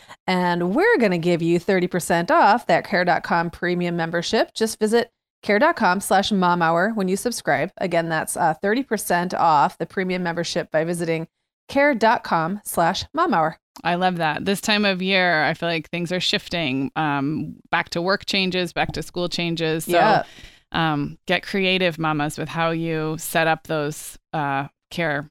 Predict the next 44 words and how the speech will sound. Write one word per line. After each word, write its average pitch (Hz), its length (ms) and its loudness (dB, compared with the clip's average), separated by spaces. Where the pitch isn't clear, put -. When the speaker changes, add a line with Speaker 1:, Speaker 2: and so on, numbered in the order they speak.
Speaker 2:
services, 139 520 -8
'cause 165 120 -4
Speaker 1:
Yeah. 214 140 2
Speaker 2:
everybody 170 500 0
can 160 200 -4
use 156 180 -4
them, 147 160 -4
whether 160 200 -4
you're 151 200 -4
working 156 320 -6
outside 160 380 -2
the 170 60 -4
home 165 300 -6
or 160 80 -6
not. 160 320 -6
Speaker 1:
Exactly, 160 640 0
exactly. 160 520 -4
Speaker 2:
Okay, 220 440 4
Megan, 208 360 2
so 247 120 0
we're 247 100 0
gonna 262 200 2
go 285 360 2
back 196 200 0
and 311 160 0
forth 175 460 0
with 185 420 0
Speaker 1:
Okay. 220 300 2
Speaker 2:
tips - 300 -2
we're 233 160 0
offering. 190 560 0
And 180 120 0
again, 180 540 0
this 180 220 -6
is 180 100 -4
focused 185 460 -4
on 170 520 -2
w-, 175 220 -10
ways 208 400 2
to 302 120 2
be 214 160 0
the 196 120 0
parent 196 460 0
that 180 200 0